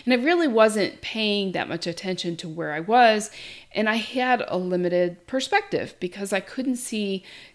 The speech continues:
the lay of the land. And I didn't really pay attention to the map that they had at the beginning where you come in because I didn't know where I was. I didn't know where I was going. And so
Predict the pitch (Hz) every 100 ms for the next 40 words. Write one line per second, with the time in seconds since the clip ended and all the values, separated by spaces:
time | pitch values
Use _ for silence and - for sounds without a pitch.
0 | - 196 175 185 185 170 165 170 - -
1 | - - 196 202 202 269 269 262 - 175
2 | 202 208 208 202 202 - 190 190 185 180
3 | 175 170 175 156 175 220 190 175 - -
4 | - 175 165 - - - 180 170 175 160
5 | 160 180 - _ 170 165 160 165 269 254
6 | 190 175 180 - - - - 185 185 185
7 | 180 - 170 175 180 170 170 170 180 175
8 | 170 165 - - _ _ _ - 170 170
9 | 80 165 160 156 156 - - - 156 151
10 | 151 240 262 240 196 170 160 160 160 156
11 | 156 165 170 165 160 160 _ _ _ _
12 | _ _ _ - 170 165 175 170 165